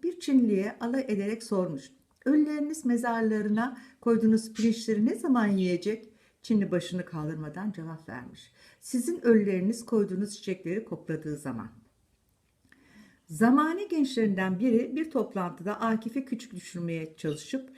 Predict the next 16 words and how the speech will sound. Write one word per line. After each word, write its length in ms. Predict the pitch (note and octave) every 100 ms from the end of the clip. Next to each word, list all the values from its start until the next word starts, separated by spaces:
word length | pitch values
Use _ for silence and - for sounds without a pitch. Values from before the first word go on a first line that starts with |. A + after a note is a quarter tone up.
| - -
"Siz 320 | - F#4+ F#4
baytardınız 760 | A#3 B3 E4+ A#4+ F4+ G#3+ D#3 F3
değil 200 | G#3 A#3
mi?" 180 | D#3 -
demiş. 460 | B2+ C3+ - - _
Akif 380 | F3 F3+ - A#3 -
istifini 460 | A3 - A3+ A3+ A3+
bozmadan 500 | B3 A3 A3 A#3 A#3+
şu 180 | A#3+ G#3+
cevap 420 | E3 D3 C#3 C#3
vermiş: 360 | C#3 D3+ D3 _ _ _
"Evet, 320 | C4+ D4 - - - -
bir 140 | G#3+
yeriniz 400 | G3+ G3 G#3+ -
mi 100 | G#4
ağrıyordu?" 720 | C#4+ G#3 E3+ D#3+ D3+ D3 D#3+